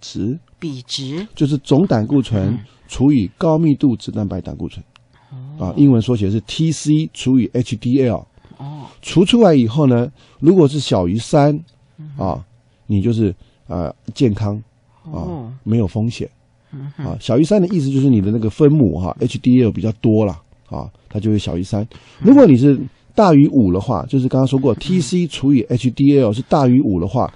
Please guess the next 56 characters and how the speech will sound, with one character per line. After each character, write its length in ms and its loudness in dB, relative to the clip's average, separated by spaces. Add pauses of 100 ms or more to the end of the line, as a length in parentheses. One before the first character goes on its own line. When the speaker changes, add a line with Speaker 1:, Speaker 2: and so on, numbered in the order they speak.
(260)
Speaker 1:
表 140 0
示 80 -2
你 120 2
那 100 2
个 100 -4
H 160 -4
D 160 2
L 60 4
那 80 0
个 60 -4
分 220 0
母 220 -2
哈， 200 -10 (280)
比 80 -6
较 100 -4
小， 220 -6 (640)
Speaker 2:
嗯。 80 -6
Speaker 1:
啊， 20 -6
所 120 -2
以 40 0
它 60 0
数 180 2
字 120 -4
会 80 0
大 220 -4
于 120 -2
五。 120 -6
那 80 2
这 140 4
样 100 6
的 80 2
话 180 0
呢， 120 0 (460)
你 100 -2
就 80 2
是 80 0
好 220 -2
胆 120 -6
固 120 -2
醇 160 -4
比 80 -6
较 120 -4
少 240 -10
的 100 -10
人， 140 -12
你 140 -4
就 140 -4
是 120 -4
会 180 -2 (400)
罹 320 0
患 260 0
心 320 2
血 160 0
管 160 -2
疾 160 -6
病， 240 -4